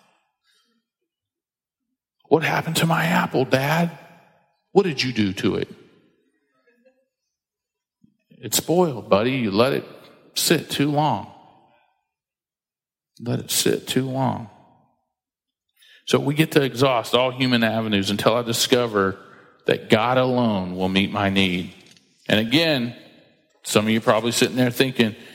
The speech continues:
"Yeah, but hey man, my need's today and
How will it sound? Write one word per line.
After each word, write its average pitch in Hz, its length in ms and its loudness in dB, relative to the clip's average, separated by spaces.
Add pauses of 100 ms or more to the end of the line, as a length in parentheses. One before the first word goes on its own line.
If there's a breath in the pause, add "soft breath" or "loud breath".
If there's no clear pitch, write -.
(160 loud breath)
"Yeah, 117 360 2
but 90 440 -2
hey 113 100 4
man, 107 380 0
my 107 140 2
need's 123 340 -2
today 117 460 2
and 90 120 -6